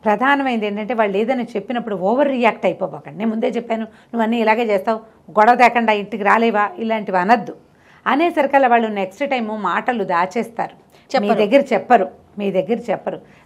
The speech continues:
Speaker 1: దానివల్ల వాళ్ళు సరిగా మాట్లాడుతున్నారో లేదో మీరు గమనించుకోలేకపోతారు.
Speaker 2: ఓకే.
Speaker 1: అందుకని అది చేయకూడదు. ఇప్పుడు మనం చేయాలంటే మొదట నవ్వటం.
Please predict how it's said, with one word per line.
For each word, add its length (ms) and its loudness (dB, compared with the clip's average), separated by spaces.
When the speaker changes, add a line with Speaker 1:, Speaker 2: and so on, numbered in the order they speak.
Speaker 1:
దానివల్ల 460 4
వాళ్ళు 220 2
సరిగా 360 2
మాట్లాడుతున్నారో 680 2
లేదో 280 0
మీరు 260 -4
గమనించుకోలేకపోతారు. 1400 -4
Speaker 2:
ఓకే. 260 -20
Speaker 1:
అందుకని 300 -2
అది 160 -4
చేయకూడదు. 380 -6
ఇప్పుడు 220 -6
మనం 340 2
చేయాలంటే 720 0
మొదట 340 -6
నవ్వటం. 360 -4